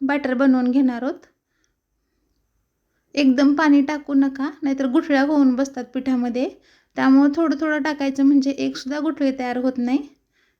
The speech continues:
आणि हे जे मिश्रण आहे ना आपल्याला पाच मिनिटं छान फेटून घ्यायचं आहे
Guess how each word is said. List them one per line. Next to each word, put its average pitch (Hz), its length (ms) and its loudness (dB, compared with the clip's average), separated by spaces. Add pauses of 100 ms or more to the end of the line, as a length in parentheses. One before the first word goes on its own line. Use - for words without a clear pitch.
(2750)
आणि 262 140 6
हे 294 180 2
जे 311 140 -2
मिश्रण 311 400 0
आहे 311 160 2
ना 269 220 4
आपल्याला 269 300 0 (160)
पाच 285 280 -4
मिनिटं 277 540 2
छान 269 300 2
फेटून 277 400 -2
घ्यायचं 269 320 -2
आहे 285 120 -8